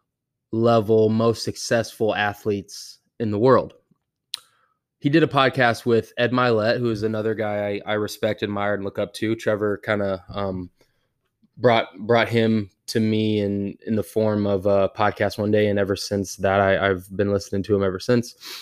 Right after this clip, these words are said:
Um, but he did a podcast with, I said Tim Mylett. What am I thinking of? Ed, I don't know what I'm, hold on. I'm bouncing all over the place.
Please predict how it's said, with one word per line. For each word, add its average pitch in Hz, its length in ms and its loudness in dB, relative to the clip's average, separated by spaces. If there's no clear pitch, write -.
Um, 107 560 2
but 147 120 6
he 180 100 6
did 208 140 6
a 190 40 4
podcast 170 520 2
with, 131 460 2
I 151 100 2
said 160 260 0
Tim 127 220 -4
Mylett. 98 340 -2
What 143 100 -4
am 151 80 -2
I 110 60 -4
thinking 98 240 -12
of? 92 200 -12
Ed, 135 220 0
I 143 100 2
don't 123 120 0
know 104 100 -2
what 101 100 -2
I'm, 98 200 -8
hold 104 120 -8
on. 90 160 -6
I'm 113 140 -4
bouncing 113 300 0
all 101 60 -2
over 98 80 -2
the 95 60 -4
place. - 280 -12